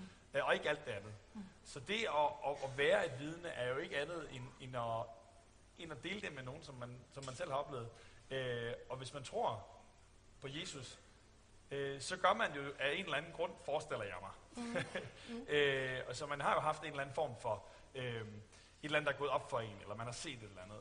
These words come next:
Speaker 1: eller
Speaker 2: Ja.
Speaker 1: der, der er et eller andet, man sådan, altså, hvor, hvorfor tror jeg i?
Speaker 2: Mm.
Speaker 1: Ja.
Speaker 2: Mm.
Speaker 1: Og det er det eneste, et vidne kan stilles til ansvar for. Øh,
Speaker 2: Præcis.
Speaker 1: det synes jeg bringer det meget ned på jorden.
Speaker 2: Nemlig, nemlig. Det kan vi da alle sammen være med på.
Speaker 1: Og så piller jeg det lige op igen.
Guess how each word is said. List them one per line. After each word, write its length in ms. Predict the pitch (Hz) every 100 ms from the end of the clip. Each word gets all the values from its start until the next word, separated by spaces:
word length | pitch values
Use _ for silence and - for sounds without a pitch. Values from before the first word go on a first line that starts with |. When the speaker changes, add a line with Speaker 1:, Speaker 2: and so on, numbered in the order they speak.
| 110
Speaker 1:
eller 380 | 107 107 107
Speaker 2:
Ja. 40 | 107
Speaker 1:
der, 60 | 123
der 60 | 135
er 180 | 143
et 40 | 147
eller 140 | 156
andet, 180 | 156 151
man 120 | 131
sådan, 300 | 123 139 127 -
altså, 140 | 127
hvor, 120 | 135
hvorfor 260 | 175 175 185
tror 260 | - 180 107
jeg 100 | -
i? 100 | 117 117 - - -
Speaker 2:
Mm. 180 | 262 254
Speaker 1:
Ja. 80 | 117 104 -
Speaker 2:
Mm. 140 | 240 262 - -
Speaker 1:
Og 100 | 135
det 60 | 220
er 40 |
det 100 | 196
eneste, 200 | 202 160
et 120 | 143
vidne 180 | 156 202
kan 120 | 147
stilles 240 | 120 127 120
til 100 | 123
ansvar 320 | 117 - 104
for. 220 | 104 113 - - - - - -
Øh, 140 | 123
Speaker 2:
Præcis. 160 | 113 107
Speaker 1:
det 120 | -
synes 180 | 131 117
jeg 180 | 143 107 - -
bringer 260 | 120 107
det 140 | 101 104
meget 220 | 117 135
ned 80 | 107
på 80 |
jorden. 180 | 107 95 -
Speaker 2:
Nemlig, 300 | 247 415 370 - -
nemlig. 200 | 254 294 -
Det 100 | 302
kan 80 | 240
vi 60 |
da 60 | 208
alle 120 | 226
sammen 180 | 240 208
være 80 | 202
med 100 | 208
på. 160 | 208 -
Speaker 1:
Og 80 | -
så 80 | -
piller 160 | 254 233
jeg 40 |
det 60 | 208
lige 100 | 208
op 80 | 175
igen. 160 | 160